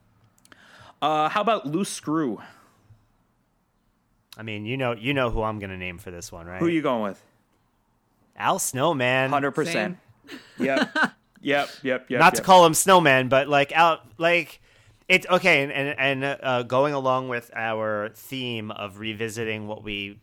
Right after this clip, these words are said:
Speaker 2: previously picked, it's not that Mankind,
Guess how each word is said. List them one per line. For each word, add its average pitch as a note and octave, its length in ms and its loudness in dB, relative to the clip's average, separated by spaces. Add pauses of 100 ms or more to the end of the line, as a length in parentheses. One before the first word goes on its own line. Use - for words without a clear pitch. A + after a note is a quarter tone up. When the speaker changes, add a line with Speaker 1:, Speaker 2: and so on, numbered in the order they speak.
(120)
Speaker 2:
previously D#3+ 640 -8
picked, G#2+ 380 -10 (200)
it's - 220 -8
not B3+ 220 -4
that B3 240 -4
Mankind, D3+ 840 -8